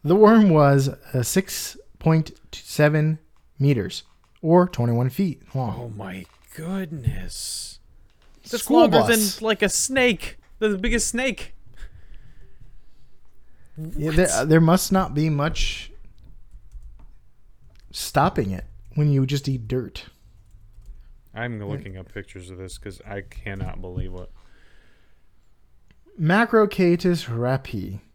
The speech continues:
Speaker 1: R A P P I.
Speaker 2: That is, um, oh, that's, that's uncomfortable.
Speaker 1: Slimy yet satisfying?
Speaker 2: No, no, but, but not the second part.
Speaker 1: <laughs>
Speaker 2: Wow, okay, yeah,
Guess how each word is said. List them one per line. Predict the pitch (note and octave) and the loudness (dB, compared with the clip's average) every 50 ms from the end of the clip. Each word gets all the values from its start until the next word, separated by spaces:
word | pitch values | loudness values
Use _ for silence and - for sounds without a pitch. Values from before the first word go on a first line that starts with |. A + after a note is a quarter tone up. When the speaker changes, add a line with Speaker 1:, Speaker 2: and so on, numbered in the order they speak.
| _ _ _ | _ _ _
Speaker 1:
R | - C3+ C3 B2+ | -8 -6 -4 -4
A | B2 C3 B2+ | -2 -4 -4
P | B2 - A#2+ | -6 -8 -16
P | - - A#2+ A#2 - | -12 -10 -10 -10 -10
I. | - G2+ F#2+ E2+ E2 F2 A2 A#2 - _ _ _ _ _ _ _ _ _ _ _ _ _ _ _ | -10 -10 -8 -8 -10 -10 -14 -16 -18 _ _ _ _ _ _ _ _ _ _ _ _ _ _ _
Speaker 2:
That | - B2 C#3 D#3 D#3 - | -2 -2 0 -2 -2 -4
is, | C3+ A#2+ A2+ G#2+ G2+ G2+ G#2 | -4 -6 -4 -6 -6 -8 -8
um, | A2 G#2 G2+ G2+ G2+ G2 F#2+ F#2+ F#2+ F#2+ F#2+ F#2+ F2+ - - - _ _ _ _ _ _ _ _ _ _ _ _ - _ - | -6 -6 -6 -6 -6 -6 -8 -8 -10 -10 -12 -14 -16 -18 -20 -20 _ _ _ _ _ _ _ _ _ _ _ _ -18 _ -12
oh, | B2 A2+ | -10 -10
that's, | A2+ A#2+ A#2+ B2 - - - - - - - - - _ _ _ | -10 -10 -12 -10 -10 -8 -10 -10 -12 -14 -18 -20 -20 _ _ _
that's | - A#2 B2+ C3 B2 - | -10 -6 -6 -6 -6 -6
uncomfortable. | C#3+ B2 A2 G#2 - - B2+ D3 D#3+ - C3 A#2+ | -8 -8 -8 -10 -8 -8 -6 -6 -4 -2 -2 0
Speaker 1:
Slimy | A#2+ A#2+ A#2 A#2+ A#2+ A#2+ A#2 A#2 - - | 0 0 0 0 -2 -2 -4 -8 -8 -8
yet | C#3 A#2+ A#2 A2 - - | -8 -6 -6 -6 -8 -10
satisfying? | - - - G#2+ A#2 A#2 - - C3+ C#3 D3+ E3 E3+ - - _ _ _ _ _ _ _ _ | -10 -10 -8 -8 -8 -10 -10 -12 -14 -12 -12 -14 -14 -16 -18 _ _ _ _ _ _ _ _
Speaker 2:
No, | C3 B2+ B2+ C#3 D#3+ E3+ D3+ | -10 -6 -4 -2 -2 -2 -2
no, | B2+ B2+ B2+ C3+ | -2 -2 -4 -4
but, | B2 C#3 C3+ A#2+ A2 - _ | -2 -2 -4 -4 -6 -16 _
but | - D3 C3 | -2 0 2
not | C3 C#3+ D3+ - | 4 2 2 2
the | - - | 0 -6
second | - - D#3+ E3 - F3 C3+ - | -2 -2 -2 -2 -2 -6 -4 -2
part. | - G#2 F#2+ F#2 - - _ _ _ - - _ - - - - - - - - - _ - - | -4 -2 -2 -6 -8 -12 _ _ _ -20 -20 _ -20 -20 -20 -20 -20 -20 -20 -20 -20 _ -10 -6
Speaker 1:
<laughs> | B3+ - - - _ _ _ _ _ _ _ _ _ - - - - - - - - - - - - - - - - - - - | -4 -4 -4 -6 _ _ _ _ _ _ _ _ _ -20 -14 -10 -10 -8 -8 -10 -12 -16 -20 -20 -20 -20 -20 -20 -20 -20 -20 -8
Speaker 2:
Wow, | - A#2+ B2+ C3 B2+ B2 | 0 2 2 2 2 0
okay, | A#2 A#2+ - D3 D3 D#3 C3+ A2+ | -4 -6 -2 -2 -2 -2 -4 -6
yeah, | A2+ C#3 D3 B2 | -6 -8 -8 -8